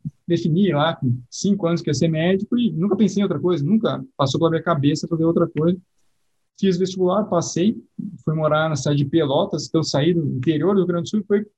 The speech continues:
pra outra cidade, interior também, e eu acho que a, o salto de maturidade que a gente tem quando a gente sai de casa e vai estudar,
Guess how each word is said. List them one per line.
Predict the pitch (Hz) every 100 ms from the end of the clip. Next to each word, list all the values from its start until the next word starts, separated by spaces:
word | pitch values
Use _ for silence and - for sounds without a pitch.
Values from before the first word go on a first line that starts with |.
| _
pra | 190 165
outra | 208 214
cidade, | 175 160 175 190 - _ _ _ _
interior | 160 156 165 151 196 185
também, | 156 190 - _ _ _
e | 147
eu | 160
acho | 190
que | 190
a, | 202 139 123 123 _ _ _ _ _
o | 143
salto | - 156 190 185
de | 135 135 127 - - _
maturidade | 139 135 170 180 180 147 139 160 139
que | 139
a |
gente | 127
tem | 151
quando | 143 135
a |
gente | 127 -
sai | 151 156
de | 123
casa | 139 143 151 127
e | 123
vai | 135 147
estudar, | 139 135 127 143 147 139